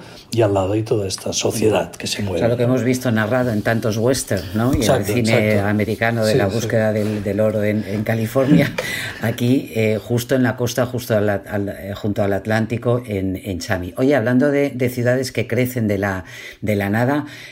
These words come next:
Speaker 2: eh, háblame de Nuakchot, de la, de la capital, porque, mm, eh, el, el hecho de que Nuakchot sea la, la capital de, de Mauritania, en, en mitad de un lugar absolutamente desértico en el que no hay ni agua,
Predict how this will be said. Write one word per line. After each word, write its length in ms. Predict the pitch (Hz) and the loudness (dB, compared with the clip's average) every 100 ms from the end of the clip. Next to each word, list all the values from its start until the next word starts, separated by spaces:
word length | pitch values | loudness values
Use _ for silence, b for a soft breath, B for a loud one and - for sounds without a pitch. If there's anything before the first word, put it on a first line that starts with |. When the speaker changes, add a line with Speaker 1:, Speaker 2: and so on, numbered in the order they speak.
| B | B
Speaker 2:
eh, 280 | 120 107 - | 0 0 0
háblame 380 | 123 139 135 147 | 2 2 4 4
de 140 | 143 | 4
Nuakchot, 540 | 139 139 131 190 180 - | 2 0 -2 -2 -2 -6
de 180 | 107 110 | -2 0
la, 360 | 107 104 104 101 | 2 2 0 -2
de 160 | 101 | -2
la 140 | 107 101 | 0 0
capital, 480 | 101 110 135 180 196 | 0 -2 0 0 0
porque, 440 | 104 92 107 101 B B B _ | -4 -2 -2 -2 B B B _
mm, 340 | 110 104 107 101 | 0 2 0 -2
eh, 460 | - 107 101 87 - | -6 -8 -8 -8 -8
el, 180 | 107 - | -8 -2
el 160 | 107 | 2
hecho 320 | 131 147 - 160 | 2 2 0 0
de 120 | 151 | 0
que 200 | 151 143 | 0 2
Nuakchot 400 | 139 131 151 131 | 2 0 -4 -2
sea 160 | 139 | 0
la, 280 | 131 127 127 | 2 2 0
la 160 | 120 120 | -2 -2
capital 440 | 117 120 117 123 120 | -2 -2 0 0 2
de, 400 | 120 117 117 120 | 2 2 0 -4
de 200 | 107 110 110 | -4 0 0
Mauritania, 1200 | 110 107 95 104 113 110 104 107 127 123 139 147 B B B B B - - - - | 2 0 -2 0 2 2 2 0 0 2 2 0 B B B B B -18 -14 -6 -2
en, 140 | 107 | -2
en 240 | 117 104 107 | 0 2 2
mitad 300 | 104 139 135 | 0 -2 0
de 120 | 139 | 4
un 100 | 123 | 4
lugar 360 | 117 113 131 123 | 4 2 0 0
absolutamente 640 | - - 113 127 123 127 | -6 -4 0 2 2 2
desértico 640 | 110 107 127 113 - 104 107 | 0 0 0 -2 -4 -2 0
en 80 | |
el 100 | 101 | 0
que 120 | 101 107 | 0 0
no 120 | 120 | 2
hay 180 | 120 123 | 2 0
ni 280 | 110 113 127 | 0 2 2
agua, 480 | 123 95 92 90 | 0 -2 -6 -6